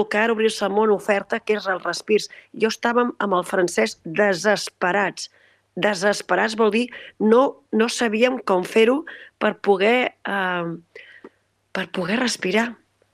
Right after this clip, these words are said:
per poder-nos mirar als ulls, per poder, per poder, poder mirar el David i poder-lo mirar amb una altra qualitat, perquè estàvem esgotats i no podíem atendre com volíem atendre'l,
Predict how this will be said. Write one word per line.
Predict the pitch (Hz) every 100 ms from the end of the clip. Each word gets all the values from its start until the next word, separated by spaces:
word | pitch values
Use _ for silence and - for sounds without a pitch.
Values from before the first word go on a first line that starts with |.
| -
per | 202
poder-nos | 202 202 220 240
mirar | 233 196 202
als | 185
ulls, | 185 196 - - - _ _ _ -
per | 196
poder, | - 180 190 233 233 214 202 - - -
per | - 175
poder, | 196 190 262
poder | 254 247 262
mirar | 247 240 240
el | 214
David | 196 240 240 -
i | -
poder-lo | - 185 226 233 240
mirar | 208 208
amb | 226 196
una | 196
altra | 208 - 214
qualitat, | 202 190 180 214 202 _ _ _ _ -
perquè | 185 196
estàvem | 185 - 220 240 247 _ _
esgotats | 226 214 190 190 208 190 - - _ _ _ _
i | 202
no | 185 233
podíem | - 196 214 208
atendre | 180 185 190 190 185 233 - - _
com | 208 208
volíem | 196 185 220
atendre'l, | 190 175 202 196 160 151